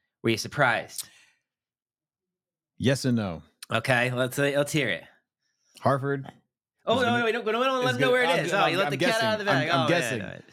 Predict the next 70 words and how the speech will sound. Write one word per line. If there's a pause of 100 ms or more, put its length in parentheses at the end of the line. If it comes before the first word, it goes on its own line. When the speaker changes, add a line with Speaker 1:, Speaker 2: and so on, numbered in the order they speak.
(120)
Speaker 2:
I'm
gue-,
I
haven't,
I
haven't
looked
at
it
Speaker 1:
Oh,
Speaker 2:
yet.
Speaker 1:
okay,
he
hasn't
Speaker 2:
I'm
Speaker 1:
even
looked
at
it
Speaker 2:
guessing.
Speaker 1:
yet.
Speaker 2:
Hartford,
I
always
know
it's,
uh,
it's
on
the (200)
<laughs>
top
of
our (240)
subjects
and
everything
we
bring
up
every
single
week,
so
it's
one
of
my
guesses.
Speaker 1:
Every,
every
Speaker 2:
So
I'm
Speaker 1:
quarter.
Speaker 2:
not
surprised
if
it's
that.
Speaker 1:
Yeah.
Speaker 2:
And (100)
the
other
time,
I
don't
know,
so. (100)
Speaker 1:
Yeah,
so